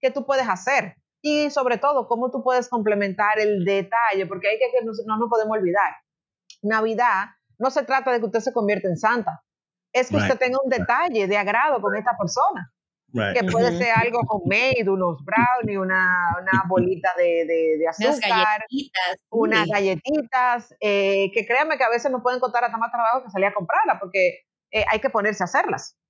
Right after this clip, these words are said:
Speaker 3: Sí.
Speaker 1: Entonces, ¿cómo yo puedo hacer eso? Y con las personas que no pueda, que igual quiero agradar, vamos a hacerle un video, vamos a ponerle un email, vamos a hacerle una llamada por teléfono.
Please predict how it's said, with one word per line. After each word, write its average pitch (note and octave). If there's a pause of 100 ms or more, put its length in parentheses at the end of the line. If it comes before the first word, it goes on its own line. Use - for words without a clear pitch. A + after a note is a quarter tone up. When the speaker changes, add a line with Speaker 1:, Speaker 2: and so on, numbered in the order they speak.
(200)
Speaker 3:
Sí. -
Speaker 1:
Entonces, B3 (460)
¿cómo D#4+
yo E4
puedo D#4
hacer D4
eso? A3
Y C4+
con D4+
las D4
personas F4
que E4+
no D#4
pueda, A3+
que A#3+
igual B3
quiero C#4
agradar, A#3 (240)
vamos B3+
a B3
hacerle A#3+
un G#3+
video, A#3
vamos G#3
a G#3
ponerle G3+
un F#3
email, A3+
vamos G#3
a G#3
hacerle G3
una G#3
llamada G3+
por F#3+
teléfono. A#3